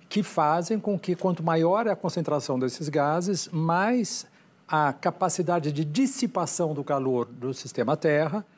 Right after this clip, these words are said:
diminui, porque eles retêm exatamente essa radiação infravermelha que, que é rebatida de fo-, de, do sistema Terra para fora, para o espaço. E eles, portanto, mantêm essa temperatura, eles vão,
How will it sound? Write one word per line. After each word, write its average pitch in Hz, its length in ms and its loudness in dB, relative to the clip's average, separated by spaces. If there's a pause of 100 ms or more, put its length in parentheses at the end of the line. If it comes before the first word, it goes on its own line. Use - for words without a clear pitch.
(100)
diminui, 196 520 2 (360)
porque 131 220 -6
eles 151 160 -2
retêm 196 580 0 (260)
exatamente 135 560 -2
essa 156 180 0
radiação 156 480 0
infravermelha 151 760 0 (560)
que, 156 220 0 (560)
que - 80 0
é 120 60 4
rebatida 180 720 0
de 139 180 -4
fo-, 160 420 -2
de, 127 200 -2
do 135 500 -4
sistema 143 340 0
Terra 160 280 0
para 147 240 -2
fora, 139 320 0
para 143 80 -10
o 151 40 -2
espaço. - 440 -4 (400)
E 220 100 4
eles, 233 160 2
portanto, 220 360 -2
mantêm 240 580 2
essa 143 180 -2
temperatura, 143 720 -2
eles 160 140 -2
vão, 170 180 -2